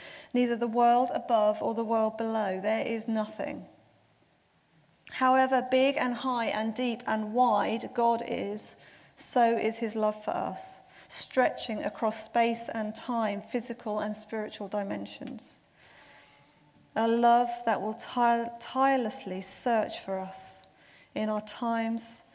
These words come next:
of lostness and despair.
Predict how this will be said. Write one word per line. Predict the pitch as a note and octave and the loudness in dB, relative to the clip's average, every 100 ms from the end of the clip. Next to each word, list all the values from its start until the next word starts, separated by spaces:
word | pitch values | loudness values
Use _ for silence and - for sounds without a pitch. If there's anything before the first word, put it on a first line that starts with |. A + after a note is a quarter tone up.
| - _ G3+ | -20 _ -8
of | F#3+ | -4
lostness | G#3 G#3 G#3 - - G3+ G3 - - - | 0 0 -2 -6 -8 -8 -8 -14 -16 -14
and | G#3 G3+ | -10 -10
despair. | F#3+ G3 - - G3+ G3 G3+ | -10 -12 -12 -8 -8 -8 -12